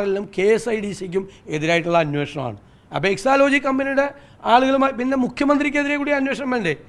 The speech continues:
കാരണം ആ സ്റ്റാറ്റ്യൂട്ടറി അതോറിറ്റിയുടെ ഫൈൻഡിങ്ങിൽ ഉന്നത സ്ഥാനത്തിരിക്കുന്ന ഒരാളുമായിട്ടുള്ള ബന്ധമാണ് ഈ പണം കൊടുക്കാൻ കാരണമെന്ന് പറഞ്ഞിട്ടുണ്ട്. ആരാ ഉന്നത സ്ഥാനത്തിരിക്കുന്നു? മുഖ്യമന്ത്രിയല്ലേ ഇരിക്കുന്നത്.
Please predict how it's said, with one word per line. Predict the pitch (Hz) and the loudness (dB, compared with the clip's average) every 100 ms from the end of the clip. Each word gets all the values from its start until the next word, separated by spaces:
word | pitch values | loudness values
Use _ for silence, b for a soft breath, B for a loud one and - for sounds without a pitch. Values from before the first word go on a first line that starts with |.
| b b - | b b 0
കാരണം | 190 233 269 254 | 2 4 2 2
ആ | 262 247 | 2 0
സ്റ്റാറ്റ്യൂട്ടറി | 220 208 262 254 269 269 | -2 -2 -4 -6 -2 0
അതോറിറ്റിയുടെ | 247 247 214 240 240 - | 0 -2 -4 -6 -4 0
ഫൈൻഡിങ്ങിൽ | 190 214 220 208 175 208 b b b - 160 | 0 0 -2 -2 -2 -4 b b b -8 -4
ഉന്നത | 208 269 285 | 2 2 2
സ്ഥാനത്തിരിക്കുന്ന | 277 254 254 254 247 247 247 | 2 2 0 -4 -4 -4 -2
ഒരാളുമായിട്ടുള്ള | 220 240 240 233 233 233 190 | 0 0 2 0 -2 -6 -4
ബന്ധമാണ് | 190 202 233 208 202 196 b - | -4 -2 -4 -4 -6 -16 b -8
ഈ | 196 202 | -6 0
പണം | 185 226 | 0 2
കൊടുക്കാൻ | 220 214 233 226 | 2 0 2 6
കാരണമെന്ന് | 190 196 226 233 | 6 6 0 0
പറഞ്ഞിട്ടുണ്ട്. | 240 214 220 208 b b b - 196 | 0 -2 -8 -12 b b b 0 6
ആരാ | 226 254 240 | 8 8 4
ഉന്നത | 240 233 | 2 2
സ്ഥാനത്തിരിക്കുന്നു? | 247 240 240 233 247 254 - _ - - - - _ _ _ _ | 2 0 -2 -4 -4 -6 -12 _ -20 -20 -20 -20 _ _ _ _
മുഖ്യമന്ത്രിയല്ലേ | 202 240 247 262 285 285 269 | 2 6 6 6 4 2 2
ഇരിക്കുന്നത്. | 247 202 | 0 -2